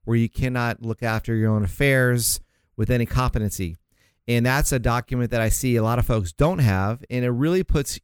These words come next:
a lot of, uh, risk in your plate, where should you, again, have a stroke, heart attack, something in the nature where you're pretty,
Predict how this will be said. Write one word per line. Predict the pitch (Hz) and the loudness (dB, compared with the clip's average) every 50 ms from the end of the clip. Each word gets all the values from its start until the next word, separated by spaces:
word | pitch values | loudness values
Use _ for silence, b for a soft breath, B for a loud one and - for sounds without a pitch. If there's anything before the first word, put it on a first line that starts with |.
| _ _ - | _ _ -6
a | 127 | -4
lot | 123 127 135 143 147 | -2 -2 -2 0 0
of, | 143 139 127 | 0 0 0
uh, | 131 123 120 117 113 110 - | 0 0 2 0 0 -2 -2
risk | 113 117 143 160 - - 131 | 0 0 2 2 2 0 0
in | 120 | 0
your | 117 113 110 | 2 2 0
plate, | - - 160 180 170 135 - B B B B B B | 0 -2 0 0 0 -2 -2 B B B B B B
where | B 143 143 143 135 | B 2 2 2 2
should | - - 190 208 170 | 2 2 0 0 2
you, | 151 147 131 127 127 120 - _ _ _ _ _ _ _ _ _ | 2 2 4 4 2 0 -4 _ _ _ _ _ _ _ _ _
again, | 117 110 147 151 147 131 120 110 107 | -8 -4 -2 0 0 2 0 0 0
have | 98 110 113 107 | 0 0 0 0
a | 107 | 0
stroke, | - - - - 156 151 147 143 - - | -2 -2 -2 0 0 2 2 0 -2 -2
heart | - 135 135 135 135 | -2 -2 0 0 -2
attack, | 127 - 135 127 123 120 - - | -4 -4 -4 -4 -4 -4 -4 -6
something | - - 165 175 180 180 170 | -4 -4 -4 -4 -4 -4 -4
in | 156 | -2
the | 143 131 | -2 -2
nature | 131 131 127 - - 135 123 | -2 -2 -4 -4 -4 -4 -2
where | 117 117 117 | 0 0 -2
you're | 117 117 110 | -2 -2 -4
pretty, | - - 147 147 139 135 127 120 | -6 -6 -6 -4 -4 -4 -6 -6